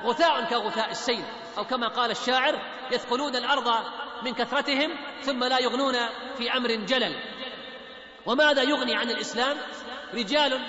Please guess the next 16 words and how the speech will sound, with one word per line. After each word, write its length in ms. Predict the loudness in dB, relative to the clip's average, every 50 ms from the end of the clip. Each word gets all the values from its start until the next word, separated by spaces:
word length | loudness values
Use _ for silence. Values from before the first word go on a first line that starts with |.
| -8 -6 -4
وأشخاص 520 | -4 -4 -4 -4 -2 2 4 4 4 2
وبشر 560 | 0 0 0 2 2 2 2 2 2 2 2 0 -4 -8 -10 -10 -10 -4 -2 0
أهمتهم 520 | 2 2 2 2 2 0 2 0 -2 -2
أنفسهم 640 | -2 0 0 -2 -2 -2 -4 -6 -8 -10 -10 -4 -4
وحكمتهم 640 | -2 0 0 0 0 0 2 2 2 2 0 -2 -2
شهواتهم 640 | 0 2 2 4 4 2 2 2 2 2 2 2 0 -4 -8 -10 -10 -6 -4
وسيرتهم 600 | -4 -2 0 2 2 4 2 2 2 0 0 0
مصالحهم، 560 | -2 0 0 0 2 2 2 2 2 0 0 -2 -4 -8 -8 -10 -10 -10 -10 -10 -4
فلا 260 | -2 0 2 4 4 4
هم 180 | 4 4 2
وثقوا 340 | 2 2 0 0 0 0 0
بأنفسهم 600 | 2 0 0 0 0 -2 -2 0 0 0 0 0 -2 -4 -8 -10 -12 -6 -2
ولا 160 | 0 2 2
اعتمدوا 460 | 2 2 0 0 0 0 0 0 0 0
على 200 | 2 2 2 2
ربهم، 380 | 2 2 0 -2 -2 -2 -4